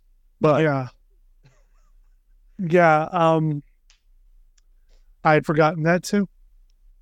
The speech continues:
Speaker 2: So we're watching this, and Godzilla becomes an electromagnet. <laughs>
Speaker 1: Yeah.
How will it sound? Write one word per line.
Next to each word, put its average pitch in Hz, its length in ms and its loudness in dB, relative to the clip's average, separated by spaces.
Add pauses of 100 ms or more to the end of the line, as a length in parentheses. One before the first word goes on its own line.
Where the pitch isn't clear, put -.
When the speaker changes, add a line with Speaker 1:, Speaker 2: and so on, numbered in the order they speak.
Speaker 2:
So 202 480 0 (140)
we're 190 220 0
watching 220 420 2
this, 185 480 -2
and 165 640 -2 (1400)
Godzilla 156 420 0
becomes 220 320 0
an 247 80 0
electromagnet. 226 800 0 (220)
<laughs> - 160 -6
Speaker 1:
Yeah. 294 220 0